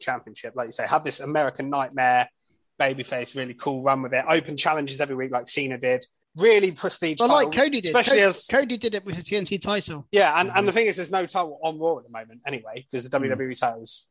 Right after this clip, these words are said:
Speaker 1: with Roman kind of just sitting there. So you can have it as a, a big attraction. Then you can have him lose it a few months down the line, put someone over, like, strong. Um, and then you can start into the main event program for the W W E title. Maybe you have him win the Royal Rumble or whatever,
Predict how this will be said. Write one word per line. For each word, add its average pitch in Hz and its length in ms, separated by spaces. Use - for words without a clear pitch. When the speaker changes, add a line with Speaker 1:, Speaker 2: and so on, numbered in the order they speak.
Speaker 1:
with 127 160
Roman 120 420
kind 123 180
of 113 80
just 117 160
sitting 120 240
there. 110 220
So 170 100
you 170 60
can 214 80
have 220 100
it 214 80
as 160 120
a, 175 180
a 160 120
big 170 180
attraction. 127 640
Then 175 420
you 160 80
can 180 100
have 170 140
him 160 120
lose 175 300
it 139 100
a - 40
few 175 200
months 160 200
down 147 180
the 143 60
line, 139 300
put 196 200
someone 147 240
over, 160 320
like, 123 200
strong. 135 760
Um, 139 480
and 147 180
then 190 420
you 160 120
can 175 160
start 175 260
into 147 140
the 156 80
main 156 180
event 170 240
program 135 480
for - 120
the 131 60
W 143 220
W 151 160
E - 20
title. 135 220
Maybe 143 200
you 139 40
have 135 100
him 135 60
win 131 120
the 123 60
Royal 127 180
Rumble 135 300
or 123 160
whatever, 143 460